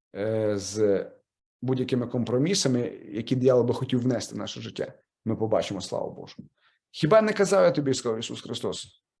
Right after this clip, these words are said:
коли воскрешав Лазаря, — якщо будеш вірити, то побачиш славу Божу". Є шляхи, це шляхи віри, послуху,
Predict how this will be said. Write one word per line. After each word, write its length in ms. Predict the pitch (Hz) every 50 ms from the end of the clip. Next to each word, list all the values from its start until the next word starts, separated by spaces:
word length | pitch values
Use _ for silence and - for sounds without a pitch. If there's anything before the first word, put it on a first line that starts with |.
| _ _ _ _
коли 320 | - 104 110 110 110 104
воскрешав 500 | - - 95 95 - - 117 113 - 110
Лазаря, — 380 | 101 95 95 95 - - - - -
якщо 260 | - 117 - - 131
будеш 260 | 120 110 110 - -
вірити, 380 | 135 156 160 147 - - - -
то 120 | - -
побачиш 440 | - 101 95 98 - - - - -
славу 320 | - - 67 62 - -
Божу". 260 | - - - - _ _ _ _ _ _ _ _ _ _ _ _ _ _ _ _ _ _ _ _ _ _ _ _ _ -
Є 500 | 101 87 120 180 208 160 - - - -
шляхи, 680 | - - 120 113 - - - 170 180 254 - - - _ _ _ _ _ _ _ _ _
це 120 | - 156
шляхи 300 | - - - - - 95
віри, 340 | 101 127 151 147 143 143 - - _ _ _
послуху, 540 | - 123 135 135 - - 110 - - - _